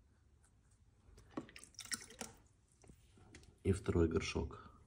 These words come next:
Все более-менее влажное, и делаю здесь вот такую неглубокую лунку, куда буду высаживать семечку. Ну и здесь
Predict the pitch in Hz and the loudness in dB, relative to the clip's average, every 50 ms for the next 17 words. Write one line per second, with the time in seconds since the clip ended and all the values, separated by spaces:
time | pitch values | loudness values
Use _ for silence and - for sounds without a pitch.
0 | - - - - _ _ - - - _ - - - _ _ - - _ _ - | -20 -20 -20 -20 _ _ -20 -20 -20 _ -20 -20 -20 _ _ -20 -20 _ _ 10
1 | 127 117 120 127 127 127 123 127 131 131 135 135 135 139 151 151 151 151 143 127 | 12 12 12 12 12 12 12 12 12 12 12 12 12 12 12 12 12 12 12 12
2 | 117 113 101 - - - 117 113 123 127 123 123 117 107 107 113 107 107 - - | 12 10 8 6 4 4 6 12 12 12 12 12 12 12 12 12 10 10 10 6
3 | 104 - 107 - - 120 117 110 110 117 117 110 113 107 101 104 104 104 98 - | 6 6 6 6 10 12 12 12 12 12 12 12 12 12 12 12 12 12 12 12
4 | - 104 104 117 135 147 147 - - 107 101 104 - - - - - - - - | 12 12 12 12 12 12 8 6 6 6 6 6 4 -2 -10 -18 -20 -20 -20 -20
5 | - - - - - - - - - - - - - - - 110 120 117 107 104 | -20 -20 -20 -20 -20 -20 -20 -20 -20 -20 -20 -20 -4 2 8 12 12 12 12 12
6 | 101 101 98 101 101 - 117 107 101 104 101 92 - - 98 90 85 80 76 - | 12 12 12 10 10 10 10 12 12 12 12 12 12 10 10 10 10 6 4 2
7 | - 85 76 73 - - - - - - - - - - - _ - - - - | 0 0 0 0 -4 -10 -20 -20 -20 -20 -20 -20 -20 -20 -20 _ -20 -20 -20 -20
8 | - - - - - - - - - - - - - - - - 131 151 160 143 | -20 -18 -18 -18 -18 -18 -18 -20 -20 -20 -20 -20 -16 -16 -4 2 4 6 8 8
9 | - - - 110 107 104 104 123 117 113 - - - | 6 8 8 8 8 10 10 10 10 10 6 0 -4